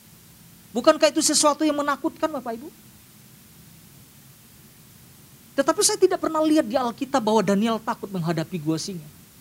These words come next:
Ketika ditangkap, dimasukkan, tidak ada rasa ketakutan. Pertanyaannya gini, Bapak Ibu, apa yang membuat Daniel tidak merasa takut dengan hukuman itu? Kuncinya ini,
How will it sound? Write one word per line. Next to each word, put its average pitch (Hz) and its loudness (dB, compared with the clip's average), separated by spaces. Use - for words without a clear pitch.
Ketika 214 0
ditangkap, 302 4
dimasukkan, 277 0
tidak 339 6
ada 330 4
rasa 311 0
ketakutan. 302 -4
Pertanyaannya 294 2
gini, 311 4
Bapak 226 0
Ibu, 190 -2
apa 392 -2
yang 359 2
membuat 240 2
Daniel 208 4
tidak 277 -2
merasa 277 0
takut 349 -4
dengan 185 0
hukuman 262 -4
itu? - -10
Kuncinya 233 0
ini, 294 -6